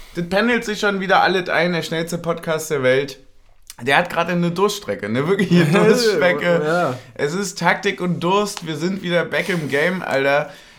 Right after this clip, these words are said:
Speaker 1: Wir schreiben Sonntag, zweiundzwanzig Uhr und, äh, Team Suff muss sagen, er ist richtig
Speaker 2: Nüchtern.
Speaker 1: fettig.
Speaker 2: Ach so.
Speaker 1: Ja, n-, nüchtern, naja, häufig geht das ja einher.
Speaker 2: Ja?
Speaker 1: Ähm,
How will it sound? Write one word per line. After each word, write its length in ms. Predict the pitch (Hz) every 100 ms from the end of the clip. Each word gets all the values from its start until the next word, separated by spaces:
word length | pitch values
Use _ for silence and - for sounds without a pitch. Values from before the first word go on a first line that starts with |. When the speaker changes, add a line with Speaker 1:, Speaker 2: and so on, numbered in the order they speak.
| -
Speaker 1:
Wir 120 | 143
schreiben 480 | 131 143 143 190 190
Sonntag, 500 | 156 170 202 180 -
zweiundzwanzig 1080 | - 139 147 196 208 - 170 180 185 170 -
Uhr 420 | 180 190 202 -
und, 520 | 165 165 170 170 - -
äh, 320 | 147 147 143
Team 240 | - 156
Suff 280 | 143 160 165
muss 240 | 151 147 143
sagen, 640 | 123 131 135 139 135 135 - _ - - - _ -
er 180 | 127 131
ist 520 | 185 - - - 120
richtig 840 | 139 175 - 175 170 170 - - - 120
Speaker 2:
Nüchtern. 360 | 117 110 107
Speaker 1:
fettig. 520 | 101 135 107 101 - - _ _ _ _
Speaker 2:
Ach 100 | 143
so. 260 | 139 123 135 - - - -
Speaker 1:
Ja, 260 | 139 175 170
n-, 340 | 156 135 170
nüchtern, 320 | 196 202 151
naja, 240 | 160 202 196 170 170
häufig 520 | 170 208 208 180 202 -
geht 140 | 170
das 180 | 180 160
ja 180 | 147 139
einher. 460 | 139 135 143 226 - - _ -
Speaker 2:
Ja? 240 | 135 214 - _ - -
Speaker 1:
Ähm, 460 | 127 127 127 127